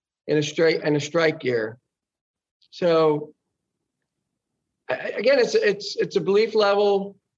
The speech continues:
that you have to have. I think bringing these new offensive linemen, it's going to change the dynamic of that offense a lot, which, uh, it'll be easier to run the ball, I believe, which will allow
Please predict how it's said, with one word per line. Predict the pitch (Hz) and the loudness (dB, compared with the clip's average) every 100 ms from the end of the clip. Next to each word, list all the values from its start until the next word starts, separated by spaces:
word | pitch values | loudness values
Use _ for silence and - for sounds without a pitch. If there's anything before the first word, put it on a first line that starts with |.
| _ _ 170 | _ _ -10
that | 156 | -2
you | 170 | 0
have | 180 180 | 0 -2
to | 175 | -2
have. | 160 147 147 151 147 _ _ _ _ _ _ _ _ _ - | 0 0 0 -2 -8 _ _ _ _ _ _ _ _ _ -6
I | 165 | 0
think | 214 220 | 2 2
bringing | 190 196 196 190 | 2 2 4 4
these | 185 175 151 | 4 2 0
new | 175 180 175 | 2 2 4
offensive | 175 175 185 170 147 | 2 0 -2 -2 0
linemen, | 151 156 170 180 185 185 185 _ _ _ _ _ _ _ _ _ _ _ _ _ - | 0 2 2 2 2 0 -6 _ _ _ _ _ _ _ _ _ _ _ _ _ -14
it's | 139 | -2
going | 202 185 | 2 2
to | 151 | 2
change | - 180 180 147 | 2 2 2 0
the | |
dynamic | 127 147 147 151 170 170 | 2 2 4 4 2 2
of | 147 | 2
that | 147 139 | 4 2
offense | 143 151 170 170 165 | 0 0 0 0 0
a | |
lot, | 156 160 170 170 - _ _ _ _ _ _ - | 0 0 0 -4 -10 _ _ _ _ _ _ 0
which, | 151 147 147 - - 135 | 2 2 -2 -10 -8 -4
uh, | 135 131 131 123 - | -2 0 0 -2 -4
it'll | 151 | -4
be | 151 156 | 0 2
easier | 185 170 180 | 2 2 2
to | 156 | 2
run | 156 160 | 2 2
the | 175 | 2
ball, | 165 175 175 | 2 2 2
I | 170 | 0
believe, | 165 165 165 165 160 - _ _ _ | 0 0 2 0 -2 -12 _ _ _
which | 147 147 | -4 0
will | 151 147 147 151 | 2 2 2 0
allow | 147 156 160 | 2 2 2